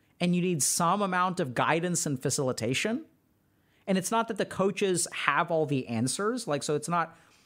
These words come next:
what they're really, what they have is a methodology to help you understand what are your values, what are your motivations, what are your roadblocks, what are your goals,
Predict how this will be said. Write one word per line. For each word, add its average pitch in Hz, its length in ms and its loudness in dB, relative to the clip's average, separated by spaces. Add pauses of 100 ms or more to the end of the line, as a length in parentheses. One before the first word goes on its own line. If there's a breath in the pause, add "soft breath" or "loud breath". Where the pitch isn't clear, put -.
what 170 180 2
they're 185 100 0
really, 180 460 2
what 165 180 -2
they 151 140 2
have 214 420 2
is 170 120 0
a 160 40 2
methodology 165 880 0
to 180 120 -2
help 190 320 0
you 175 160 0
understand 160 720 -2 (260 loud breath)
what 151 240 2
are 180 60 2
your 170 160 0
values, 165 560 2
what 151 200 2
are 156 60 0
your 156 140 0
motivations, 147 720 0
what 147 180 2
are 147 80 0
your 139 160 -4
roadblocks, 131 800 0 (440 soft breath)
what 156 200 4
are 160 60 0
your 147 160 0
goals, 143 640 0